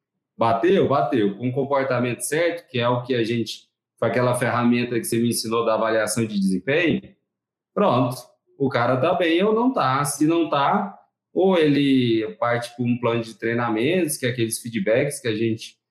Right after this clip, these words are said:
desenvolveu, que você me ensinou, e aí o cara vai desenvolvendo. Não deu?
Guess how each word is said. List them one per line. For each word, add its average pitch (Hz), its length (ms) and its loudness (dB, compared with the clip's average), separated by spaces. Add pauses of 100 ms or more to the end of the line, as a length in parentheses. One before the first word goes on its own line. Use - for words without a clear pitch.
(380)
desenvolveu, 107 640 2
que - 60 -6
você 131 140 0
me 120 120 4
ensinou, 120 680 0 (260)
e 202 100 2
aí 165 200 4
o 165 100 2
cara 170 180 0
vai 180 140 0
desenvolvendo. 180 600 0
Não 151 340 0
deu? 147 680 0